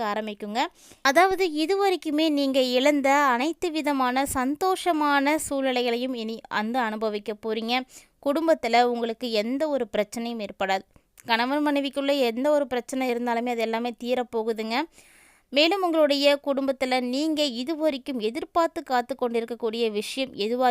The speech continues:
இருந்தாலும் அது நடக்கும். திருமணமா இருந்தாலும் சரி, வேலை வாய்ப்பா இருந்தாலும் சரி, குழந்தை பாக்கியமா இருந்தாலும் சரிங்க. நீங்க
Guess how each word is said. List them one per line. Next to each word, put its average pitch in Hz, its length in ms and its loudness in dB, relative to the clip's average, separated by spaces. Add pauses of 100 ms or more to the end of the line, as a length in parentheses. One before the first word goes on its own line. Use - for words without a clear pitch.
(120)
இருந்தாலும் 220 480 -2
அது 214 160 -6
நடக்கும். 202 320 -4 (180)
திருமணமா 226 400 -2 (100)
இருந்தாலும் 233 460 -2
சரி, 233 180 -2 (540)
வேலை 240 300 4
வாய்ப்பா 247 280 0 (100)
இருந்தாலும் 220 420 -4
சரி, 208 180 -4 (100)
குழந்தை 262 380 -2
பாக்கியமா 233 480 -2
இருந்தாலும் 214 380 -2
சரிங்க. 202 300 -8
நீங்க 220 240 -6